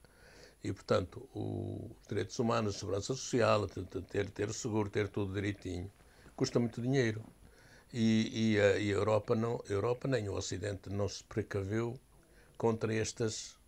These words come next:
contra estas coisas. Então os produtos começaram a chegar do Oriente aqui à Europa mais baratos que o custo da nossa matéria-prima.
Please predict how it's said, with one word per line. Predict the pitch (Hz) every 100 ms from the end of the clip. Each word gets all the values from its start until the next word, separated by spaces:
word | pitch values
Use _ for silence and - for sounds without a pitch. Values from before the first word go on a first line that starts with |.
| _ _ - -
contra | 110 110 104
estas | 95 110 101
coisas. | - 98 92
Então | 98 95 104
os | -
produtos | - 95 -
começaram | - 95 107 92
a |
chegar | - 92 85 - - - - -
do | 104
Oriente | 104 101 104 107 - - -
aqui | 95 - 95
à |
Europa | 90 92 95 101 -
mais | 101 104 92
baratos | 101 104 101
que | -
o |
custo | - 113 -
da | 104
nossa | 98 -
matéria-prima. | 98 92 95 98 101 90